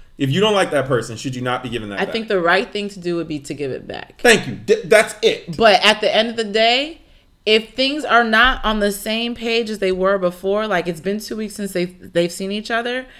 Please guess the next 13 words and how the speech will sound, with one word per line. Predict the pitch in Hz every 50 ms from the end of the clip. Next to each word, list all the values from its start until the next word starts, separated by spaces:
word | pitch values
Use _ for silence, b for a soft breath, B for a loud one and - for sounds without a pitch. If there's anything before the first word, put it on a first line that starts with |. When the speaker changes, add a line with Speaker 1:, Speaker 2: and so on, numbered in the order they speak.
| B B B _
Speaker 2:
and | - 190 202 196 196 185 180 180
things | 185 202 208 214 214 208
are | 196 185 175 165
different | 143 143 143 156 170 185 180 254 254 247 220
now, | 240 262 269 277 285 320 330 349 339 b b b b b b b _
and | 190 202
he | 226 240
can | 233 220 185
sense | 180 185 190 196 214 254 254 -
that | 226 208 -
things | - 214 214 226 226
are | 214 208
different, | 190 190 202 226 220 285 277 285 277